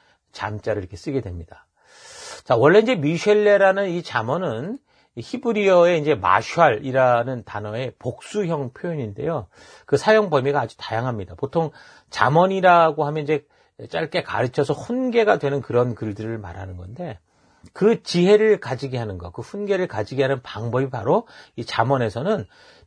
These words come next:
비교를 통해서 가르치는 그런 방법을 많이 쓰고 있습니다. 뭐 반대되는 것을 보여준다든가 유사한 것을 보여준다든가, 그러니까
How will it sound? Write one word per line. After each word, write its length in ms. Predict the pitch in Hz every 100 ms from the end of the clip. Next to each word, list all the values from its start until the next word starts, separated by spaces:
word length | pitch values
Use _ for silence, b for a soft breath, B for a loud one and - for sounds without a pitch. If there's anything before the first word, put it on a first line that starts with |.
| -
비교를 520 | 147 143 185 233 247
통해서 360 | 202 180 160
가르치는 440 | 143 110 - 127 113
그런 220 | 110 113
방법을 600 | - 98 92 98 185 240
많이 240 | 127 - 123
쓰고 240 | - 156
있습니다. 480 | 120 101 92 - _ _ _ _ _ _
뭐 140 | - 101
반대되는 640 | - 123 131 135 123 110
것을 300 | 101 98 104 95
보여준다든가 880 | 113 98 104 92 - 95 98 196 - b b
유사한 460 | 123 147 160 160 151
것을 240 | 120 139
보여준다든가, 720 | - 107 98 - 92 - 90
그러니까 180 | 117 143